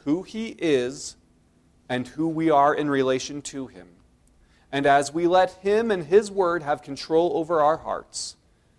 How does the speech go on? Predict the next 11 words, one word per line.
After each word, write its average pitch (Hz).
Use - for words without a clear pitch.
we 131
begin 139
to 131
dress 117
in 123
new 107
clothes 101
that 117
He 135
has 110
provided. 90